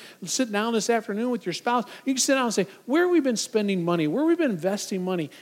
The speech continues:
And you can look at how much of it aligns with things that align with God's heart.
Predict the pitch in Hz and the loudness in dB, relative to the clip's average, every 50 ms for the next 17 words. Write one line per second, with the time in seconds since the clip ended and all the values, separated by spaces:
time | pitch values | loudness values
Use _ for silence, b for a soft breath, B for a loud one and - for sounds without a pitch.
0 | B B 185 185 208 262 269 285 262 226 233 233 202 190 139 - 156 170 233 269 | B B 0 2 2 4 4 2 2 2 2 2 2 0 -2 -2 -2 -4 -2 -2
1 | 254 254 240 - - 165 165 156 151 156 160 175 190 196 196 180 165 156 139 - | -2 -4 -4 -4 -4 -2 0 0 0 0 -2 -2 -2 -2 -2 -2 -4 -4 -6 -4
2 | - 175 180 180 175 156 156 135 131 131 135 147 160 170 180 170 147 135 127 131 | -4 -2 -2 -2 -2 -2 -4 -2 -2 -2 -2 -2 -2 -2 -4 -4 -6 -8 -8 -8
3 | 160 151 151 156 139 - - 127 123 - - | -8 -6 -6 -8 -10 -10 -12 -14 -14 -14 -14